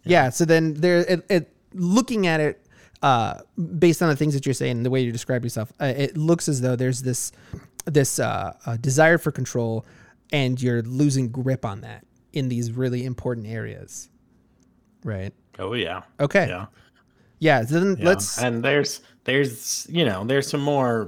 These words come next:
Speaker 1: poop to pile on.
Speaker 2: Sure.
Speaker 1: Uh, the, the loss of Mar-, Mark,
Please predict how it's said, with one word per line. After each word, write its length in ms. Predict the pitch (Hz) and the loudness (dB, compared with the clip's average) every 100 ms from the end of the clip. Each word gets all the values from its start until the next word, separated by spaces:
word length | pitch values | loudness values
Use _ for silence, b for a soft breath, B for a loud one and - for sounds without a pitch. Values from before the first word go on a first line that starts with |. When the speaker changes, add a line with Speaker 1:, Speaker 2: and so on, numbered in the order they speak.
| - | -8
Speaker 1:
poop 260 | - 135 131 | -2 -2 -2
to 80 | 107 | -8
pile 320 | 120 104 101 | -4 -4 -2
on. 440 | 104 107 104 104 | -2 -4 -4 -4
Speaker 2:
Sure. 260 | 101 120 127 | -6 -4 -2
Speaker 1:
Uh, 420 | 101 98 95 95 | -2 -2 -4 -6
the, 220 | 98 104 | -6 -8
the 160 | 98 110 | -4 -4
loss 320 | 107 107 113 | 0 0 -2
of 240 | 113 98 - | -4 -8 -12
Mar-, 300 | 101 104 98 | -6 -4 -4
Mark, 460 | 113 117 110 - | 0 0 -2 -6